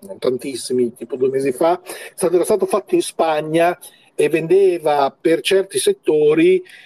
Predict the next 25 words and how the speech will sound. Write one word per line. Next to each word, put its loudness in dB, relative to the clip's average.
un'incidenza 0
sul 0
margine -4
operativo 0
lordo 2
delle 2
aziende 0
anche 0
fino -4
al 2
dieci -4
quindici -6
per -2
cento, -2
che 2
quindi 0
vuol 0
dire 2
appunto -4
come 0
certe 0
aziende 2
dici: -8
Va 0
bene, 0